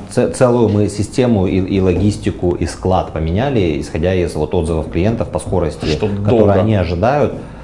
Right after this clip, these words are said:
Speaker 1: Да, и это вопрос был не долго в целом, а долго там вот был люфт в, там, типа, в десять-пятнадцать минут. То есть психологическое возможное ожидание, э, в о-, очереди в рамках вот такого концепта, где очередь является частью социального вот этого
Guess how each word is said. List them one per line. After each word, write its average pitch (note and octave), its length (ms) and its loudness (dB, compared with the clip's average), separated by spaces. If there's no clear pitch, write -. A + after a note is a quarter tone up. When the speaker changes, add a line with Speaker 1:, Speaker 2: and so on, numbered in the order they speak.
Speaker 1:
Да, A#2 300 4
и G#2 100 2
это A2+ 140 4
вопрос B2 260 4
был A#2+ 160 4
не A#2+ 100 4
долго F3 280 6
в - 120 -8
целом, G#2 380 4
а F#2 120 0
долго C#3+ 300 4
там G2+ 180 2
вот F#2 120 0
был G2 360 6
люфт A#2+ 400 0
в, D#2+ 640 2
там, D2 320 -4
типа, D#2+ 180 -2
в D2+ 100 -4
десять-пятнадцать - 680 -2
минут. C#2+ 240 -2
То A3 60 4
есть - 200 2
психологическое C#3+ 840 0
возможное G2 500 2
ожидание, E2+ 720 0
э, D#2 140 -2
в - 200 -10
о-, F2 240 2
очереди F#2+ 640 0
в F#2+ 80 2
рамках F2+ 320 0
вот F#2 100 0
такого F2 300 -2
концепта, F2+ 460 -4
где D#2 140 0
очередь D#2+ 360 0
является E2+ 360 2
частью E2 300 -2
социального D#2 600 -2
вот D2 120 -4
этого D2+ 300 -4